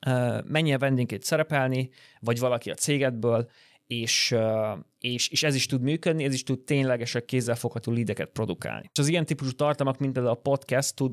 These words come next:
olyan leadeket produkálni, akik nem ilyen e-book letöltős leadek,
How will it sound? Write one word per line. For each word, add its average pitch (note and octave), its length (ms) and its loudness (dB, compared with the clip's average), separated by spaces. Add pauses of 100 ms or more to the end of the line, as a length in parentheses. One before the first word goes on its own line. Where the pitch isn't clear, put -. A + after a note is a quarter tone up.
olyan C#3 320 2
leadeket B2+ 460 0
produkálni, D3+ 640 -2
akik A2+ 260 -6
nem C#3 140 2
ilyen B2 140 2
e-book C3+ 420 0
letöltős D3 580 0
leadek, D3 480 0